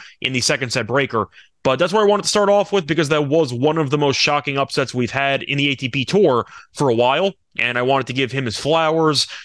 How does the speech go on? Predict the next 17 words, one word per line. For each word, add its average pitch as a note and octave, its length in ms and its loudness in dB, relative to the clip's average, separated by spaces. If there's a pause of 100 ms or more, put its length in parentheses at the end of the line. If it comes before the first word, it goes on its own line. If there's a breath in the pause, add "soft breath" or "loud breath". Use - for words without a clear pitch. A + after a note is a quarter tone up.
Unfortunately, A#3 800 2
he's E3 280 0
no F3 120 2
longer F3+ 360 2
in E3+ 240 -2
the E3 100 0
event, D3+ 400 -2 (220)
because C3 180 -2
he B2 60 -2
did C#3+ 160 0
lose D3 240 2
to A2 80 -10
Coric B2+ 600 0
the B2 80 0
day B2 280 2
after B2 500 0 (320 loud breath)
in C#3+ 420 0